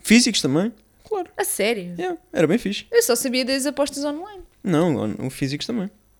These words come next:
Speaker 2: Mas tipo, ok. E cu-, tu, achava, tu alguma vez ganhaste alguma coisa nessas
Speaker 1: Não.
Speaker 2: cenas?
Speaker 1: Ah, nas apostas sim, eu já disse isto, tipo, nas apostas eu ganhava, imagina, eu começava tipo com vinte euros ou cem euros, eu ia tipo,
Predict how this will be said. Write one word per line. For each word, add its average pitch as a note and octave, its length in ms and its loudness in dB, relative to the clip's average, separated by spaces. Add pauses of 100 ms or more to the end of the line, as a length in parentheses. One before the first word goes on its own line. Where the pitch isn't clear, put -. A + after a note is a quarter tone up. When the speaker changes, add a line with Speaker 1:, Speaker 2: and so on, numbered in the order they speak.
Speaker 2:
Mas F4 160 -2
tipo, - 260 -4 (380)
ok. B3 420 0 (460)
E C#4+ 160 2
cu-, - 320 -20
tu, D4+ 200 -2
achava, D#4+ 400 0
tu D4+ 200 2
alguma D4+ 260 4
vez D4+ 140 2
ganhaste C#4 420 2
alguma B3+ 240 -4
coisa A#3 240 -2
nessas A3 300 -2
Speaker 1:
Não. D3+ 100 4
Speaker 2:
cenas? - 200 -12 (600)
Speaker 1:
Ah, A3 120 6
nas D3+ 200 2
apostas E3 340 8
sim, - 240 2
eu G#3 120 0
já D4 100 6
disse A3 240 2
isto, G#3 160 4
tipo, - 160 -4
nas C3 160 2
apostas F#3 320 2
eu A3+ 80 6
ganhava, B2 400 4
imagina, C3+ 360 4 (360)
eu D3+ 60 6
começava F3 260 10
tipo F3 160 2
com E3+ 200 6
vinte E3 220 4
euros A#2+ 300 4
ou - 80 0
cem C#3+ 240 4
euros, A#2+ 320 0 (220)
eu D3+ 120 10
ia F3 120 12
tipo, F3+ 240 0